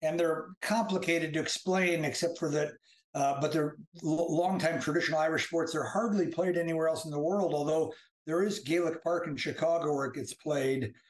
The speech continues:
Um, but it's, of course, the epicenter is Ireland, and it's a traditional Irish sport. But what's happening now is that the immigrant children are getting funneled into these Gaelic sports. You know, the mom and dad move there from a troubled area, and they think, "I've gotta do something with my kids."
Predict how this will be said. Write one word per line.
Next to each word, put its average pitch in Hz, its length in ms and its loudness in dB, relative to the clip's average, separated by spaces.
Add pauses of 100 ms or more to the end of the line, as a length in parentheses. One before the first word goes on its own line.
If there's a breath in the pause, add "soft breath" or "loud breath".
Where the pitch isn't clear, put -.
(240 soft breath)
Um, 131 400 0
but 165 160 0
it's, 165 120 -4
of - 100 -6
course, 180 200 2
the 165 80 4
epicenter 170 460 2
is 135 80 0
Ireland, 156 560 0
and 131 80 -4
it's 120 120 -4
a - 40 0
traditional 175 680 0
Irish 160 380 2
sport. 208 400 0 (480)
But 151 80 0
what's 156 200 0
happening 208 520 0
now 120 520 0 (280)
is 147 140 -2
that 170 160 -2
the 160 140 0
immigrant 175 520 2 (140)
children 147 760 0 (360)
are 147 100 0
getting 160 280 2
funneled 185 440 0
into 175 180 0
these 139 320 -2
Gaelic 160 300 2
sports. - 440 0
You 160 80 -2
know, 151 100 0
the 147 200 -2 (420 soft breath)
mom 151 320 0
and 160 140 0
dad 156 300 2
move 160 260 4
there 165 180 4
from 156 160 -4
a 127 80 -2
troubled 156 420 0
area, 156 500 2
and 147 100 -6
they 151 80 -2
think, 143 180 0
"I've 151 160 2
gotta 160 160 2
do 156 80 2
something 165 360 0
with 135 100 0
my 143 220 0
kids." 208 440 0